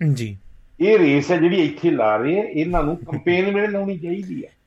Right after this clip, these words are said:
Speaker 1: ਜੀ, ਬਿਲਕੁਲ
Speaker 2: ਜਦੋਂ
Speaker 1: ਜੀ।
Speaker 2: ਕਿਸੇ ਸਟੇਟ 'ਚ ਇਲੈਕਸ਼ਨ ਹੁੰਦੀਆਂ ਤੇ ਜਾ ਕੇ ਇੰਗਲੈਂਡ ਬਹਿ ਜਾਂਦੇ ਆ।
Speaker 1: ਜੀ।
Speaker 2: ਤੇ ਦੂਜਾ ਭੁਪਿੰਦਰ ਜੀ, ਹੁਣ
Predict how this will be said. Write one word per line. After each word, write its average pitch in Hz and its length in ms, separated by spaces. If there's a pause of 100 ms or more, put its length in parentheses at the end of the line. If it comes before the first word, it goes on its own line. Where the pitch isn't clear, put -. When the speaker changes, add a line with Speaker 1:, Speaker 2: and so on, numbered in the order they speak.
(240)
Speaker 1:
ਜੀ, 113 240
ਬਿਲਕੁਲ 120 400
Speaker 2:
ਜਦੋਂ 160 160
Speaker 1:
ਜੀ। 160 60
Speaker 2:
ਕਿਸੇ 156 240
ਸਟੇਟ 147 440
'ਚ 151 40
ਇਲੈਕਸ਼ਨ 135 380
ਹੁੰਦੀਆਂ 143 300
ਤੇ 170 120
ਜਾ 131 180
ਕੇ 139 120
ਇੰਗਲੈਂਡ 123 340
ਬਹਿ 131 220
ਜਾਂਦੇ 110 340
ਆ। - 60 (340)
Speaker 1:
ਜੀ। 104 220 (640)
Speaker 2:
ਤੇ 143 440 (140)
ਦੂਜਾ 147 260
ਭੁਪਿੰਦਰ 170 480
ਜੀ, 170 60
ਹੁਣ 165 340